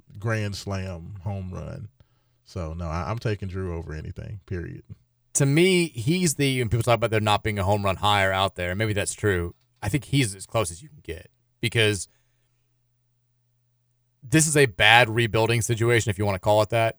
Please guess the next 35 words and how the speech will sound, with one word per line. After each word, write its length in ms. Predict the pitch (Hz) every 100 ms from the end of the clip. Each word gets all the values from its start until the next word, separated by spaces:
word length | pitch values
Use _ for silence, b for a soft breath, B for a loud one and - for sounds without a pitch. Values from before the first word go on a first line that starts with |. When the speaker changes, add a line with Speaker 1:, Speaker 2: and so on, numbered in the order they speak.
| _
Speaker 2:
We're 180 | 104 98
at 60 |
a 40 | 92
low 160 | 98
place 300 | 98 110 107
right 140 | 110 104
now. 320 | 110 107 104 _ _ _ _ -
It's 220 | 139 -
not 300 | 156 156 127
worse 320 | 120 123 117
than 200 | - 107
walking 380 | 104 110 - 107
into 440 | 101 101 - 101
a, 340 | 98 98 _ 107
a 20 |
program 480 | - 110 101 98 95
that 100 | 92
had 180 | 95 92
had 340 | 98 90 87 - _ _ _ _
players 280 | 113 104 87
kill 200 | - 92
each 140 | 85
other 240 | - 87 - _ _ -
and 100 | 95
had 140 | 104
the 80 | 98
coaches, 580 | - 101 - 95 87 - _ _ _ _ _ -
like, 140 | -
work 340 | 110 110 98 -
to, 100 | 101 _ -
to 140 | 107 85 _
clean 220 | - 117
it 80 | 95
up. 260 | 85 - _ _ _ _ _ _
And 380 | 120 110 104 98